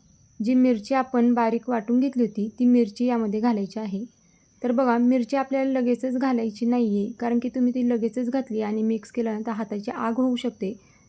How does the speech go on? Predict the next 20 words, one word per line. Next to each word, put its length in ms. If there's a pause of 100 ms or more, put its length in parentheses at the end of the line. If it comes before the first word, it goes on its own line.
(240)
त्याच्यामुळे 560 (100)
मिरची 360
ही 240
शेवटला 520
घालायची 540 (100)
आणि 220
चमच्याने 500
अशी 260
मिक्स 300
करून 260
घ्यायची, 360 (880)
किंवा 220
मग 260
तुम्ही 300 (220)
हाताने 360
मिक्स 320
केली 300 (100)
तरीसुद्धा 480
चालणार 420
आहे, 460